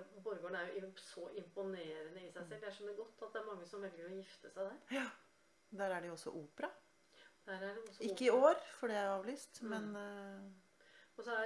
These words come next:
Speaker 1: inngangen til Festningsmuseet er jo der,
Speaker 2: Mm.
Speaker 1: fra borggården.
Speaker 2: Mm.
Speaker 1: Og der er det brostein, masse flotte vinduer.
Speaker 2: Mm.
Speaker 1: Virkelig nydelig. Og så er jo tunnelene ned til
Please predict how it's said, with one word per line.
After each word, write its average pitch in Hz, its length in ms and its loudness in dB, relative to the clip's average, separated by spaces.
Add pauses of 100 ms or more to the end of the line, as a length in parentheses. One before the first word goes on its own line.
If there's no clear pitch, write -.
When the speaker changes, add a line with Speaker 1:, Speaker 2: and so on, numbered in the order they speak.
Speaker 1:
inngangen 180 380 -2
til 226 100 -8
Festningsmuseet 226 600 -6
er 175 180 -4
jo 180 80 -10
der, 175 220 -6 (140)
Speaker 2:
Mm. 202 220 0
Speaker 1:
fra 190 160 2
borggården. 190 520 -6
Speaker 2:
Mm. 175 280 -6 (720)
Speaker 1:
Og 214 60 -8
der 202 180 2
er 180 120 2
det 196 180 -2
brostein, 208 960 -6 (540)
masse 214 340 -10
flotte 208 420 -8
vinduer. 196 640 -8 (180)
Speaker 2:
Mm. 175 240 -10 (680)
Speaker 1:
Virkelig 196 680 -6
nydelig. 202 560 -8
Og 240 80 -6
så 240 120 -4
er 214 160 0
jo 214 340 -4
tunnelene 190 640 -6
ned 180 260 -4
til 196 340 -2